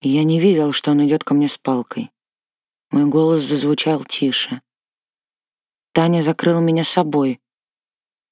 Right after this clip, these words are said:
Проведя пятернёй по волосам, зажал в кулаке волосы. Если б не успел среагировать, этот удар достался бы ей.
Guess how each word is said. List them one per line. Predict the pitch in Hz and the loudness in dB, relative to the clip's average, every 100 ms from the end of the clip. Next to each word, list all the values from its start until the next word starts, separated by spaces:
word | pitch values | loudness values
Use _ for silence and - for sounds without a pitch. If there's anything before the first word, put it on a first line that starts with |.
| _ _ _ _ | _ _ _ _
Проведя | - 151 151 135 156 | -2 0 2 2 0
пятернёй | 156 - - 151 156 151 | 0 -4 -2 0 2 0
по | 147 | 0
волосам, | 143 147 143 - 170 160 | 0 2 0 0 0 2
зажал | 147 151 151 | 0 0 -2
в | |
кулаке | - 151 143 160 | -2 -2 0 0
волосы. | 143 139 131 127 - 135 - _ _ _ _ _ _ | 0 0 -2 -2 -4 -6 -10 _ _ _ _ _ _
Если | 147 143 156 | -2 0 0
б | 160 | 2
не | |
успел | 165 156 170 156 | 0 2 0 0
среагировать, | - 156 143 180 170 151 - - _ _ _ | 2 0 2 2 2 0 -2 -10 _ _ _
этот | - - | -2 0
удар | 156 160 160 170 - | 2 2 2 -2 -2
достался | 156 - 165 156 151 | -2 0 0 0 0
бы | 156 | 0
ей. | 139 135 120 | 2 0 -4